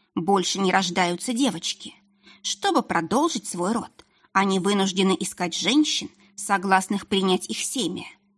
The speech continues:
И так раз за разом. Снежный волк рассыпался на десятки маленьких сугробов, из которых начали появляться крошечные фигурки воинов, как детские солдатики.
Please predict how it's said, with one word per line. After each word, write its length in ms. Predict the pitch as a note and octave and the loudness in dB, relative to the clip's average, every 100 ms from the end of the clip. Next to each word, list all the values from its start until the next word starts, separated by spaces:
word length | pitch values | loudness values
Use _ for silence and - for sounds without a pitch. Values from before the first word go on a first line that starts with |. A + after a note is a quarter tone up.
| _ - | _ -8
И 120 | F#3 | -8
так 440 | - E3+ D#4+ - - | 0 2 2 -4 -8
раз 260 | G3 F#3 E3+ | 0 0 0
за 200 | D#3 F3+ | -2 2
разом. 500 | G#3 F#3+ - D#3+ - _ _ _ _ _ _ _ _ | 2 2 -2 -10 -12 _ _ _ _ _ _ _ _
Снежный 600 | - - F#3+ F#3 F#3 F3+ | -8 -2 2 2 2 2
волк 360 | E3 G3 E4+ - | 2 0 0 2
рассыпался 640 | G#3+ F#3+ - F#3+ F#3+ F#3 | 0 0 -6 -6 -4 -2
на 120 | F#3 F3 | 2 2
десятки 480 | F#3 - F#3 - | 0 0 -2 0
маленьких 500 | G3 F#3 F#3 F3+ F3 | 2 4 4 2 0
сугробов, 560 | - E3+ D#3 G#3 C#4+ - - _ _ - _ | -6 -6 0 0 0 -4 -20 _ _ -20 _
из 160 | C4 | -6
которых 500 | - D#4 - F#4 D#4 | -2 -2 0 0 0
начали 360 | F#3+ F#3+ F#3+ F#3 | 2 2 2 -4
появляться 640 | F3 F3+ F3 F#3+ F#3 - | -2 0 2 2 0 -2
крошечные 560 | - F#3+ F#3 F3 - F3+ | -4 -2 -2 -2 -2 0
фигурки 500 | - E3+ F3+ F3 G3 | 0 -2 -2 -2 -2
воинов, 480 | G#3+ G#3+ D3+ D#3 - - _ _ _ | 2 2 2 -2 -10 -20 _ _ _
как 220 | - F3 F3+ | -4 -2 0
детские 360 | F3 - - | -4 -4 -6
солдатики. 800 | F#3 E4 D4 G#3+ - - - - | -2 2 2 2 -2 -10 -10 -10